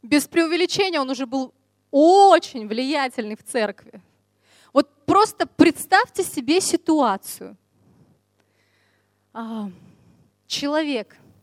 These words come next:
известный евангелист, известный служитель. Ну,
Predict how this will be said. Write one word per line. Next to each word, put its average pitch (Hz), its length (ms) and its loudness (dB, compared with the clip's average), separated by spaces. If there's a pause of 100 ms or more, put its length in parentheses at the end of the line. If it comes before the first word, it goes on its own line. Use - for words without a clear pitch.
(200)
известный 247 640 -2
евангелист, 262 840 -2 (1040)
известный 269 680 2
служитель. 277 760 -2 (3000)
Ну, 294 260 2